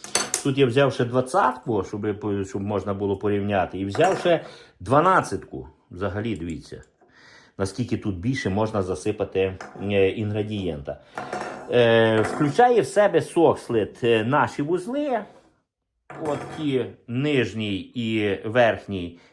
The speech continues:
Включає два діоптра, які с-, с-, с-, е, спарені між собою на хомуті. І входить сюди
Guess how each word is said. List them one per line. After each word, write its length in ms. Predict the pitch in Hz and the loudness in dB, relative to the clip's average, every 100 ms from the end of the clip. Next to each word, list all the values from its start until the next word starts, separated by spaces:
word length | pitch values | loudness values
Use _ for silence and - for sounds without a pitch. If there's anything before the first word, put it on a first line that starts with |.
| _ | _
Включає 840 | - 143 135 226 247 220 185 - | 0 2 4 4 4 4 2 0
два 440 | 98 95 131 160 160 | -8 0 4 4 2
діоптра, 840 | 123 123 107 82 - 156 220 269 - | 0 2 2 -2 -2 -4 -4 -6 -10
які 340 | 107 107 175 | -10 -10 -10
с-, 280 | 190 - - | -10 -12 -14
с-, 340 | 110 101 - 98 | -12 -12 -12 -12
с-, 220 | 92 92 101 | -12 -12 -10
е, 440 | 107 107 104 104 95 | -4 -2 0 0 0
спарені 560 | - - 175 165 127 | 0 4 4 4 -2
між 260 | 110 107 - | -2 -6 -8
собою 560 | 107 113 143 139 120 - - - _ _ | -8 -2 0 0 0 -4 -14 -20 _ _
на 200 | 104 113 | 0 0
хомуті. 520 | - 107 98 - 71 - _ _ _ _ _ _ _ _ _ | 2 -2 -4 -6 -14 -16 _ _ _ _ _ _ _ _ _
І 80 | 254 | -2
входить 560 | 247 185 214 202 175 | 4 6 6 6 6
сюди 480 | 143 120 131 151 165 | 6 4 6 6 4